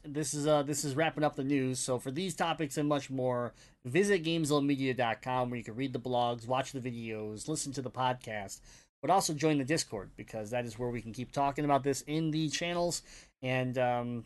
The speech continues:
discuss what you think's happening with Halo, um, your feelings on, on the P S five and the next gen of gaming, period. And then, uh, you know, is our other topic of, is Activision ever going to, uh, really man up and actually clean up,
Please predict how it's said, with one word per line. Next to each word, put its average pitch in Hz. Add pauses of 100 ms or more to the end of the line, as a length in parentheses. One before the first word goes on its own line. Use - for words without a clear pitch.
(100)
discuss -
what 143
you 139
think's 120
happening 120
with 117
Halo, 117 (360)
um, 113
your 131
feelings 127
on, 117 (180)
on 120
the 113
P 139
S 120
five 120
and 117
the 113
next 127 (100)
gen 127
of 131
gaming, 123
period. 123 (360)
And 120
then, 117
uh, 117
you 123
know, 123 (340)
is 117 (420)
our 127
other 127
topic 131
of, 127
is 120
Activision 123
ever 127
going 127
to, 131
uh, 131 (600)
really 170
man 131
up 127
and 123
actually 127
clean 127
up, 120